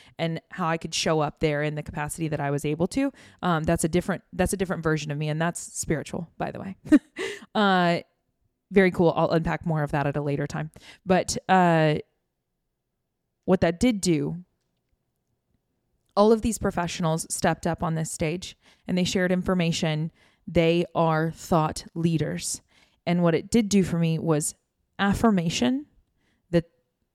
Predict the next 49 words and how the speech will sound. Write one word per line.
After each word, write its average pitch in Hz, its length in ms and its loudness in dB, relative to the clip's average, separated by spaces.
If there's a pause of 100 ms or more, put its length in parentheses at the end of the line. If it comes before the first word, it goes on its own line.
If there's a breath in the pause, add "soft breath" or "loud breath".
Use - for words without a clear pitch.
(440)
like, 185 200 2 (120)
I 214 60 4
already 214 200 6
knew 214 140 6
their 180 140 4
work. - 360 -8 (420)
You 214 120 4
know, 180 280 2
every 240 280 4
one 190 180 2
of 165 100 -4
them. - 180 -18
Like, 185 180 -4 (200)
"Oh, 233 120 6
I, 214 160 4 (360 loud breath)
you're 220 200 6
not 233 220 2
telling 240 360 0
me 190 80 0
new 180 120 2
information." 170 300 -2
It's, - 160 -6 (100)
it's 170 200 -4 (400)
amazing 160 720 6
information. - 640 -8
I'm 170 160 -2
so 156 240 -2
grateful 160 500 2
they 147 140 -2
do 147 140 -6
the 151 80 -6
work 151 220 -12
that 151 140 -6
they 143 120 -4
do 135 300 -6 (240 loud breath)
and 175 160 4
share 156 280 -2
it - 80 -8
with - 160 -10
us. - 280 -12 (260 loud breath)
And 160 240 -6
yet, - 300 -2 (220)
I've 185 120 0
already 190 280 2
studied 147 400 -4
it 147 100 -16
all, - 220 -20 (360 loud breath)
you 226 140 8
know? 196 240 0